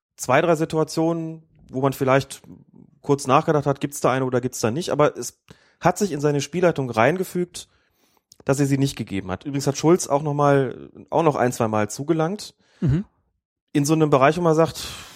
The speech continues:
Speaker 1: da kann man schon kurz drüber nachdenken, soll er nicht doch besser gehen? Den lassen vielleicht nicht alle auf dem Platz.
Speaker 2: Nicht alle lassen ihn leben.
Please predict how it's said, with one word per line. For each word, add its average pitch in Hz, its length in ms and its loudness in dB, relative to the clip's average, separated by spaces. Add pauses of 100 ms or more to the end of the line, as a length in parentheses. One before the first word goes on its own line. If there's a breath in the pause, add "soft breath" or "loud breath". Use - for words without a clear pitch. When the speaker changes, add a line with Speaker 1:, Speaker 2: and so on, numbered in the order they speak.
(260 loud breath)
Speaker 1:
da 120 100 0
kann 147 160 -2
man 175 120 2
schon 170 120 -8
kurz - 220 -2
drüber 160 140 0
nachdenken, 156 380 -2
soll 147 140 0
er 139 60 2
nicht 135 200 -2
doch 131 240 -2
besser 123 360 -2
gehen? 135 340 -4 (1300)
Den 135 120 4
lassen 147 220 2
vielleicht 139 280 0
nicht 127 120 -4
alle 143 200 4
auf 185 120 -2
dem 196 100 -6
Platz. - 460 -2 (100)
Speaker 2:
Nicht 135 200 0
alle 139 140 4
lassen 135 260 2
ihn 139 100 0
leben. 139 320 0